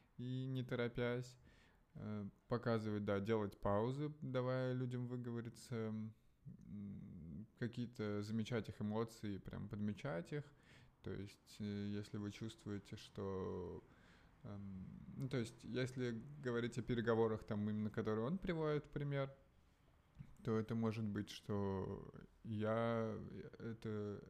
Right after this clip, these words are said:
кажется, что вы переживаете из-за того, что мы захватим вас после того, как вы выйдете, и посадим в тюрьму, и делать какую-то большую паузу. То есть начинать предложение с, там, «It seems like», «It,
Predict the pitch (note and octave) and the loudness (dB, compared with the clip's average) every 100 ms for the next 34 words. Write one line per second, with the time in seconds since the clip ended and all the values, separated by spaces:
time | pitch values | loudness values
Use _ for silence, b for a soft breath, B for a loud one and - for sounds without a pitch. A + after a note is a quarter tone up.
0 | - - B2 C3+ B2+ B2 - - G#2+ G#2+ | -10 -4 -2 -2 -4 -6 -6 -4 -2 0
1 | G#2 G#2+ B B B B - G#2 A#2 A2+ | -2 -6 B B B B -8 -2 -2 -2
2 | A2 G#2+ G#2+ G#2+ G#2+ A2 A2 G2+ F#2+ G2 | -2 0 2 2 2 0 -2 -4 -2 -2
3 | G2+ - - F#2+ G2 G2 F#2+ G2 G2 - | -2 -4 -6 -4 -4 -4 -4 -4 -6 -8
4 | - G2 G#2 G#2 - A2+ B2 B2+ A2+ A2 | -8 -8 -4 -4 0 0 0 -2 -2 -2
5 | A2+ - G#2+ G#2 G2+ G2 G2+ A2 C#3 D3 | -6 -4 -2 -2 -4 -2 -2 0 -2 -2
6 | B2+ A2 A2 - G#2+ G2+ G#2 - G2+ G2+ | -4 -4 -4 -4 -4 -4 -6 -4 -2 -2
7 | B2 F3 B B B B B - A#2 A#2+ | -2 -4 B B B B B -6 -2 2
8 | B2 B2 A2+ B2 - A2 A#2+ A#2+ - G#2+ | 2 0 -2 -6 -2 2 2 2 -2 0
9 | A2+ G2+ G2+ G2+ G#2+ G2 G#2 G2 F#2+ - | 0 0 0 -2 -4 -2 0 -2 -4 -8
10 | - - G#2+ - - G#2+ G#2+ A2+ A#2 A2 | -10 -10 -10 -12 -8 -4 -4 -4 -2 -2
11 | G#2 - G#2 G#2 G#2 G2+ G2 - F#2 A#2 | -4 -4 -2 0 0 -2 -4 -6 -6 -4
12 | A#2 A2 - C3 D3 - D3 C#3 C#3 - | -4 -4 -4 -4 -4 -2 -2 0 -2 -6